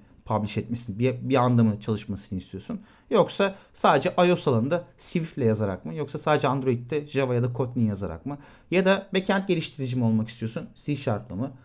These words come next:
Ya da full stack developer mı olmak istiyorsun? Yani bu alanlara göre bu internette çok rahat bulunabilir. Yani işte mobile development roadmap yazdığın zaman hani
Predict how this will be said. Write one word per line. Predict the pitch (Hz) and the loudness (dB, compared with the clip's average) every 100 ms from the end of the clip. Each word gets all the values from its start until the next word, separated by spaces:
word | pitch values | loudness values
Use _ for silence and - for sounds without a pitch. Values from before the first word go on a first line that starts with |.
| - | -8
Ya | 127 | -6
da | |
full | - 165 | -4 -6
stack | - - 151 156 | -8 -6 -4 2
developer | 151 151 147 135 | 2 0 -4 -2
mı | |
olmak | 110 117 | -2 -4
istiyorsun? | - 135 | -4 -4
Yani | - - - - | -4 -16 -6 0
bu | 226 | 4
alanlara | 220 214 202 220 233 | 4 4 6 6 4
göre | 151 123 - - _ _ 156 | 4 0 -2 -12 _ _ -12
bu | 160 | -8
internette | 165 170 170 180 | -4 -2 -2 -2
çok | 185 190 - | -2 -2 0
rahat | 165 165 160 | 0 0 -2
bulunabilir. | 165 165 135 131 - - | -2 0 0 -4 -6 -6
Yani | 120 123 123 - - - - | 0 0 0 -4 -12 -20 -20
işte | - 113 113 - 202 156 | -2 0 0 -6 -12 -4
mobile | 160 156 156 147 | 0 2 2 4
development | 151 147 147 - 147 - | 4 4 2 -4 -10 -8
roadmap | 135 147 151 143 123 | -2 -2 -2 -6 -4
yazdığın | 147 143 143 151 147 | -4 -4 -4 -2 0
zaman | 113 107 147 - | 0 -2 -4 -8
hani | 113 110 | -6 -4